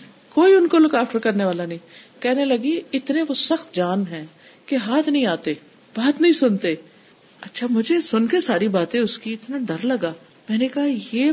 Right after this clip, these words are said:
پود ابھی، یہ کڈز ہیں، اب یہ ٹین ایجرز ہوں گے، پھر ان کے پاس کوئی جاب نہیں، کوئی کام نہیں، کوئی ہنر نہیں، کوئی اسکل نہیں، کوئی علم نہیں، کچھ نہیں۔ انہوں نے کہاں سے کمانا ہے؟ پھر اس کے بعد یہ جو اور بڑے ہوں گے، پھر انہیں کوئی مل جائے گا ایکسپلائٹ کرنے والا۔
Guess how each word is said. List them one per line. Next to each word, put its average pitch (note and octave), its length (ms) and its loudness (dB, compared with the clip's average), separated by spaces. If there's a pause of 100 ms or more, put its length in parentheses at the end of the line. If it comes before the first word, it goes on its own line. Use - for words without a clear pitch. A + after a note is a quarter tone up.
(100)
پود F#3+ 380 0 (260)
ابھی، G#3 280 2 (280)
یہ C4 120 2
کڈز B3 360 2
ہیں، E3+ 120 -2 (420)
اب A#3 180 0
یہ B3+ 140 2
ٹین A3+ 260 2
ایجرز G3+ 340 2
ہوں F#3 180 -2
گے، F3 60 -10 (400)
پھر B3 160 2
ان B3+ 100 6
کے C4 100 2
پاس B3 200 2
کوئی B3 140 2
جاب G3+ 320 2
نہیں، A#3+ 140 2
کوئی A#3 160 -2
کام G3 300 2
نہیں، B3+ 120 2
کوئی A3 260 2
ہنر A#3 180 4
نہیں، B3+ 160 0
کوئی B3+ 100 2
اسکل B3+ 380 2
نہیں، C#4+ 120 2
کوئی C4 240 2
علم C4 220 2
نہیں، D4 180 0
کچھ E4+ 240 0
نہیں۔ D#4+ 200 -2 (280)
انہوں B3+ 280 0
نے C#4+ 180 0
کہاں A3+ 220 -2
سے A#3+ 140 0
کمانا E3+ 380 -2
ہے؟ E3 40 -10 (500)
پھر D4 140 2
اس D4+ 160 4
کے D#4+ 100 2
بعد D4+ 260 2
یہ D#4 100 6
جو C#4 120 0
اور B3+ 200 4
بڑے D4 240 6
ہوں G#3+ 200 2
گے، E3 60 -4 (400)
پھر C#4+ 200 2
انہیں C#4+ 160 4
کوئی D#4+ 160 4
مل A#3+ 220 4
جائے B3 280 4
گا C4 100 2
ایکسپلائٹ G3 480 -2
کرنے F#3+ 240 -6
والا۔ F3 240 -6